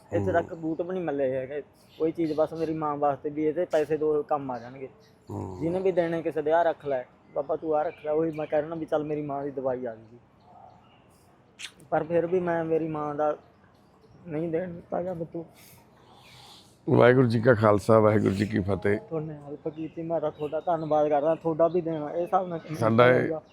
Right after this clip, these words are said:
Speaker 2: ਛੋਟਾ ਭਰਾ ਚਰਨਜੀਤ ਸਿੰਘ ਅੱਜ ਆਪਣੀ ਮਾਂ ਦੇ ਇਸ ਦੁਨੀਆ ਤੋਂ ਜਾਣ ਤੋਂ ਬਾਅਦ ਆਪਣੇ ਜਜ਼ਬਾਤ ਸਾਂਝੇ ਕਰ ਰਿਹਾ ਸੀ।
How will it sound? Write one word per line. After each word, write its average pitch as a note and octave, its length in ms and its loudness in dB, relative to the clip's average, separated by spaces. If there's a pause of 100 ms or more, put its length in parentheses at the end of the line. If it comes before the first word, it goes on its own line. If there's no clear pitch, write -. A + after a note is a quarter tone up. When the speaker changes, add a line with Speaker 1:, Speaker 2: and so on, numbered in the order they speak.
(100)
Speaker 2:
ਛੋਟਾ A#2+ 340 6
ਭਰਾ A#2+ 340 6
ਚਰਨਜੀਤ A2 540 4
ਸਿੰਘ A#2 440 4 (1900)
ਅੱਜ A#2 140 6
ਆਪਣੀ B2 580 8 (1900)
ਮਾਂ A#2+ 360 8
ਦੇ B2+ 400 8 (720)
ਇਸ A#2 120 4
ਦੁਨੀਆ A#2+ 340 8
ਤੋਂ A2+ 160 4
ਜਾਣ A2 320 4
ਤੋਂ G#2 140 2
ਬਾਅਦ A2 280 8
ਆਪਣੇ A2 300 4
ਜਜ਼ਬਾਤ G2+ 440 4
ਸਾਂਝੇ G#2+ 340 0
ਕਰ F2+ 220 2
ਰਿਹਾ F2+ 160 -6
ਸੀ। - 160 -18